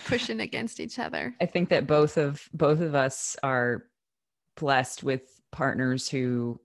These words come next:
Speaker 2: for one way or another, have, have gone through a lot of their stuff. Like,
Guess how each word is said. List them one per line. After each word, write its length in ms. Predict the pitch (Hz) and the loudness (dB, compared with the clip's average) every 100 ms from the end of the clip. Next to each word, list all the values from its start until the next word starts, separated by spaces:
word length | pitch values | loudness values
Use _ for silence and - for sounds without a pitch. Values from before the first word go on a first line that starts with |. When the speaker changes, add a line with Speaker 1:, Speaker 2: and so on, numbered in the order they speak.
| _ _ _ _ _ _ _ - | _ _ _ _ _ _ _ -20
Speaker 2:
for 280 | - 151 135 | -8 -4 -2
one 320 | 139 151 143 | 0 2 4
way 220 | 143 135 | 6 6
or 120 | 131 | 4
another, 460 | 127 131 131 123 123 | 4 2 2 2 2
have, 360 | 127 120 113 - | 2 0 -2 -8
have 180 | 135 120 | -8 -4
gone 240 | 120 120 | -2 0
through 280 | 117 131 123 | -2 -2 -2
a 20 | |
lot 220 | 120 120 | -2 -2
of 100 | 117 | -4
their 140 | 120 110 | -4 -6
stuff. 400 | - 104 104 - | -6 -6 -6 -4
Like, 340 | 120 - - | -4 -4 -12